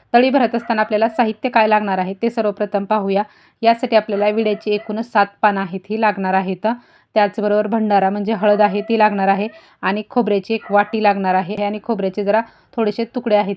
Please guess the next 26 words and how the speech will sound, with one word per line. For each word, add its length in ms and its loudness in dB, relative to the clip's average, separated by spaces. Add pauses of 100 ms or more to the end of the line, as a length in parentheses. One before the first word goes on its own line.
हे 60 -2
आपल्याला 320 -2
घ्यायचे 360 0
आहेत. 280 -4 (380)
अशा 240 0
पद्धतीने 440 -2
आपल्याला 260 -4
हे 80 0
साहित्य 400 0
आहे 100 -4
ते 180 -4
लागणार 280 0
आहे 200 -2 (320)
आणि 200 -4
एक 200 -6
तामण 520 -2
आहे 160 -4
ते 120 0
आपल्याला 260 -2
लागणार 360 0
आहे, 180 -4
ज्यामध्ये 520 0
आपण 220 -6
देवाची 420 -2
पूजा 280 -4
करतो 480 -8